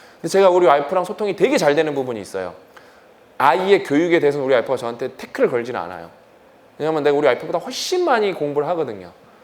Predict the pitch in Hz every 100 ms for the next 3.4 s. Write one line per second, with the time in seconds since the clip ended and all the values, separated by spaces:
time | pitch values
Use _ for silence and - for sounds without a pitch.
0 | - _ - 180 190 185 170 170 175 170
1 | 147 156 151 151 147 151 147 156 156 160
2 | 277 302 294 220 196 175 143 139 131 -
3 | - 156 107